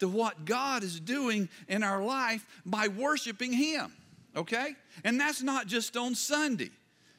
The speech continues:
Worship him during the week. Find the place where you can worship him.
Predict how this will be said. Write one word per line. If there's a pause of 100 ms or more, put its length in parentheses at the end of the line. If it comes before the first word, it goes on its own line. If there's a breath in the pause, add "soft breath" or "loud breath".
(160 soft breath)
Worship
him
during
the
week. (360 loud breath)
Find
the
place
where
you
can
worship
him.